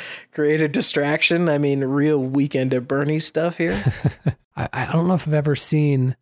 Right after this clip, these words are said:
Speaker 2: kind of puppeting around a fallen enemy to try to disguise them as, like, as a living threat coming towards the enemy side.
Speaker 1: <laughs> Yeah, if it was a P V P thing, I would, like, putting, <laughs> putting the body on,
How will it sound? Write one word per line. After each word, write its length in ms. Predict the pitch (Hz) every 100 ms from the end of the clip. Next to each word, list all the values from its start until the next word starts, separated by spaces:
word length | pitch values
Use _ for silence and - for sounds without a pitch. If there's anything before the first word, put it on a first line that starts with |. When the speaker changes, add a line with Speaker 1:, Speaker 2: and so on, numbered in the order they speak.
| _ _
Speaker 2:
kind 160 | - 131
of 100 | -
puppeting 460 | - 131 135 127
around 640 | 117 117 117 110 107 104 - _ _
a 100 | 127
fallen 540 | 113 - 123 123 120 113
enemy 500 | 120 117 110 104 104
to 180 | - 104
try 320 | - 127 110
to 120 | 107
disguise 720 | 107 98 - 110 110 107 -
them 440 | - 101 92 92 110 113
as, 400 | 110 107 101 -
like, 360 | 90 92 - _ _ -
as 360 | 120 107 104 -
a 80 | 113
living 400 | 113 113 113 107
threat 380 | - 120 104 -
coming 260 | 113 104
towards 420 | 101 107 104 98
the 380 | - 98 95 104
enemy 260 | 113 98 90
side. 460 | - 95 92 98 -
Speaker 1:
<laughs> 60 | - - -
Yeah, 280 | 147 151 123
if 100 | 131
it 20 |
was 140 | 208 175
a 60 |
P 180 | 160 185
V 160 | 165 143
P 240 | 143 143
thing, 300 | 139 120 117
I 100 | 117
would, 160 | 120 117
like, 320 | 117 113 - _
putting, 420 | - 139 139 135 - _ 170
<laughs> 240 | - 170
putting 220 | - 165 165
the 80 |
body 400 | 135 135 135 139
on, 320 | 123 120 117